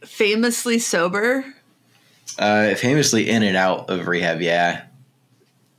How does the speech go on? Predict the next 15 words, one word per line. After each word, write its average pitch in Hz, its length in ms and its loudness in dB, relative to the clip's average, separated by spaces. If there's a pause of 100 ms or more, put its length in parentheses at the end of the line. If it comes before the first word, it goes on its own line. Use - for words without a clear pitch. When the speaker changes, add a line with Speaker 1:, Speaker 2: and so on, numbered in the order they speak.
(3750)
Speaker 2:
Along 92 340 -2
with, 87 360 -4
you - 80 -4
know, 85 280 -6
some - 180 -8
of - 40 -8
the 87 80 -2
other 78 140 -4
members 78 320 -6
of - 80 -18
the - 80 -16
group. - 280 -6 (380)
Speaker 1:
Oh 214 140 -8
my 185 120 -8
God, 196 440 -14